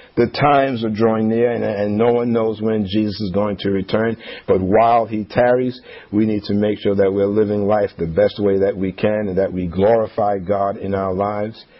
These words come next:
And in so doing, we indeed will be victorious over the things that come at us. We'll be victorious, you know. And it's not, it's not gonna stop. There are gonna be more challenges coming down the pike. I'm sure of it. You can see the writing on the wall. There's gonna be more challenges,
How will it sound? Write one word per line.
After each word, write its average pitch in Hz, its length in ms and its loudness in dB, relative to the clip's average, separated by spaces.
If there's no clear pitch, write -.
And 104 160 0
in 123 200 0
so 104 220 0
doing, 98 420 -2
we 127 420 2
indeed 95 380 -2
will 92 80 0
be 92 240 -2
victorious 95 720 -2
over 87 180 -2
the 90 160 -8
things 90 260 -4
that 85 180 -2
come 90 160 -2
at 85 180 -2
us. 76 180 -10
We'll 120 180 2
be 143 120 0
victorious, 92 560 -2
you 92 80 -2
know. 95 160 -2
And 135 140 2
it's 120 100 -6
not, 147 240 0
it's 123 140 -4
not 135 240 -2
gonna 113 180 -2
stop. 104 340 -2
There 117 160 2
are 113 60 0
gonna 113 240 -2
be 104 140 0
more 107 200 2
challenges 98 600 -4
coming 87 320 -2
down 87 240 -2
the 78 60 -6
pike. 95 340 -2
I'm 90 120 -2
sure 98 180 2
of 95 120 -2
it. 95 80 -6
You 90 100 -6
can 90 100 -2
see 98 160 -4
the 92 140 2
writing 90 340 0
on 85 100 -4
the 82 80 -2
wall. 82 280 -2
There's 90 140 -4
gonna 101 180 -2
be 87 140 -2
more 85 220 -4
challenges, 90 560 -6